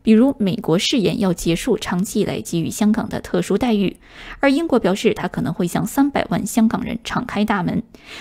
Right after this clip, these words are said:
可能会导致香港严重的人才流失。但是北京方面却认为，在世界其他地区仍然处于四分五裂，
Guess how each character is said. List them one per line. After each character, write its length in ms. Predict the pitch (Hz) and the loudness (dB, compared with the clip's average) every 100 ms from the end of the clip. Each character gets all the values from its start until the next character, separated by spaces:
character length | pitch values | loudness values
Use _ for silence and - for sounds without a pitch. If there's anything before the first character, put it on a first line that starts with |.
| - | -10
可 140 | - | 0
能 160 | 190 185 | 4 6
会 100 | 233 | 4
导 160 | 170 - | 4 0
致 200 | 185 156 | -2 -2
香 200 | 185 190 | 0 0
港 160 | 175 - | 0 -4
严 220 | 160 151 | -2 0
重 160 | 220 240 | 4 4
的 100 | - | 2
人 200 | 160 156 | -2 -2
才 180 | - 175 | -2 -2
流 160 | 170 | -2
失。 300 | 170 - 226 - _ - - - - - | 0 0 -2 -4 _ -20 -20 -20 -18 2
但 140 | 220 | 4
是 100 | 214 | 4
北 140 | 196 170 | 2 4
京 120 | 226 | 4
方 140 | 240 | 6
面 140 | 220 196 | 6 6
却 160 | 220 | 4
认 120 | 190 | 2
为， 200 | 165 262 - - - | 2 -2 -4 -20 -4
在 140 | - | 0
世 180 | 302 320 | 2 0
界 140 | 277 220 | 2 2
其 140 | 226 | 2
他 140 | 254 | 2
地 140 | 240 220 | 2 0
区 220 | - 220 | 0 -2
仍 120 | 165 | 0
然 140 | 160 165 | 0 -2
处 160 | - | -2
于 120 | - - | -4 -4
四 200 | - 233 | 2 2
分 240 | 247 240 | 6 4
五 120 | 208 | 6
裂， 200 | 220 190 | 4 4